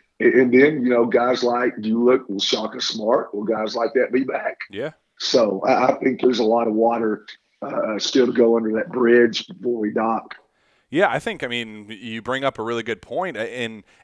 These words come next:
Speaker 2: if we are factoring that in, you'd think that Kentucky would be you know, in the best position out of, out of all those guys because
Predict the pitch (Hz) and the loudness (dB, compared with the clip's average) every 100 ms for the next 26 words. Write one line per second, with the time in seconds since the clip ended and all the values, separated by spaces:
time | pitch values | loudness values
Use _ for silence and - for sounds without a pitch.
0 | - 139 - 160 147 135 196 - 135 151 | -6 -4 -2 -2 0 2 0 -2 -2 -2
1 | - 170 160 131 139 131 117 190 156 143 | -4 -10 -10 -4 -2 -2 -4 -8 -8 -12
2 | 135 _ - - 123 127 151 - 202 - | -18 _ -20 -20 -10 -10 -8 -8 -8 -10
3 | - 139 120 - 180 165 151 135 135 117 | -12 -14 -6 -4 -2 -6 -8 -8 -8 -6
4 | 135 131 127 - _ _ _ 127 123 - | -4 -4 -6 -10 _ _ _ -6 -6 -4
5 | 147 175 151 117 127 156 - - 139 113 | -6 -4 -6 -2 0 0 -4 -10 -10 -6
6 | 147 - 143 120 131 123 117 107 - 110 | -8 -8 -8 -4 -2 0 0 -4 -8 -6
7 | 127 113 123 165 135 117 117 120 104 113 | -4 -2 0 0 -2 -4 -6 -6 -8 -14
8 | - 175 180 156 - | -10 -2 0 -2 -6